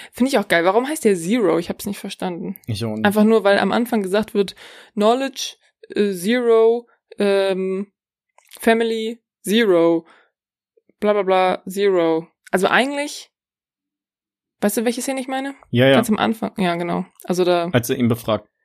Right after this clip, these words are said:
Speaker 1: Genau, unterhalten sich halt die beiden Charaktere zum allerersten Mal quasi und, ähm,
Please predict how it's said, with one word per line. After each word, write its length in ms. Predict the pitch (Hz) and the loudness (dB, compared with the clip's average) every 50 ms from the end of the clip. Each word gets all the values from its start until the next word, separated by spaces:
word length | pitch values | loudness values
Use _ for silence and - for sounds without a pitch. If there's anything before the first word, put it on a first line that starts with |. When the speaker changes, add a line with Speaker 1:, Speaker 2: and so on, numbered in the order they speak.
| _ _ _ _ _ _ _ _ _ | _ _ _ _ _ _ _ _ _
Speaker 1:
Genau, 220 | - 196 196 180 170 | -2 0 2 2 2
unterhalten 480 | 180 180 185 185 190 185 185 - 190 | 2 2 2 2 2 2 0 0 -2
sich 200 | 170 175 175 - 196 | -4 -4 -4 -2 -2
halt 160 | 185 170 175 | -2 0 0
die 60 | 180 | 0
beiden 240 | 160 170 175 185 190 | 2 2 2 0 0
Charaktere 520 | - 202 185 180 - - - 190 185 185 | 0 0 0 -2 -2 0 0 0 2 2
zum 120 | - 208 - | 0 0 2
allerersten 460 | - 190 185 196 190 185 - - 190 | 2 2 2 2 0 0 -2 -2 -2
Mal 200 | 175 180 185 190 | 0 0 -2 -2
quasi 480 | - - 185 180 175 165 175 185 196 | -4 -6 -6 -4 -4 -4 -4 -4 -4
und, 360 | - 185 180 175 175 170 - - | -2 -2 -4 -4 -4 -6 -6 -6
ähm, 440 | 185 180 175 175 170 170 170 175 | -4 -4 -4 -4 -6 -6 -8 -10